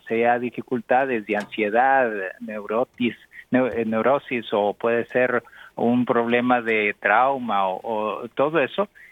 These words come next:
eh, dentro de todo eso, eh, que Dios puede permitir en nuestra vida, hay un proceso de, también de purificación y de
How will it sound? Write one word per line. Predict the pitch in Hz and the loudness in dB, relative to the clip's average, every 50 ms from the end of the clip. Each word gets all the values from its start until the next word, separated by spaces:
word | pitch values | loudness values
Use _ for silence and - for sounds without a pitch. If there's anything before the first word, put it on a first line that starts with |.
| _ _ - | _ _ -6
eh, | - 147 139 135 135 131 131 131 - - - 131 | -2 0 0 2 2 0 0 -2 -4 -8 -6 -4
dentro | 131 139 143 139 - 135 135 | -4 -4 -2 -2 -2 0 0
de | 127 123 | 0 -2
todo | - 135 147 180 190 190 | 0 0 0 2 2 2
eso, | 180 185 185 - - 233 233 226 - - | 2 0 0 -2 -2 -2 -2 -2 -4 -6
eh, | 135 135 117 - - - | -8 -8 -8 -12 -12 -6
que | - 127 123 120 120 | -4 -2 -2 -2 -2
Dios | 110 110 120 139 135 - | -2 -4 -4 -4 -4 -4
puede | - 151 151 151 147 | -2 -2 0 0 -2
permitir | - 127 117 117 113 113 123 139 139 | -2 -4 -2 -2 -2 -2 -2 -2 0
en | 135 127 113 | 0 0 0
nuestra | 110 - - - 110 | -2 -4 -2 -4 -2
vida, | 113 127 139 143 156 175 214 214 - | -2 -2 -2 0 0 0 0 0 0
hay | - 127 117 120 127 127 | 2 2 2 2 0 -2
un | 131 139 131 | -6 -8 -4
proceso | - 127 117 - - 147 151 - - - 117 107 87 - | -2 -2 -2 0 0 0 0 0 -2 -2 -2 -2 -2 -4
de, | - 110 104 101 104 98 - _ _ - | -4 -2 0 0 0 -2 -4 _ _ -2
también | 120 110 98 101 113 131 139 135 113 - - - - - - _ - | -2 0 0 0 0 0 0 -2 -6 -10 -14 -20 -20 -20 -20 _ -10
de | 107 104 101 101 101 101 | -4 -2 0 0 0 -2
purificación | - - 110 117 117 - 151 - 170 165 - - 175 185 | -2 -4 -4 -4 -4 -4 -2 0 0 0 -2 -2 -4 -2
y | 170 127 | 0 2
de | 117 107 | 2 0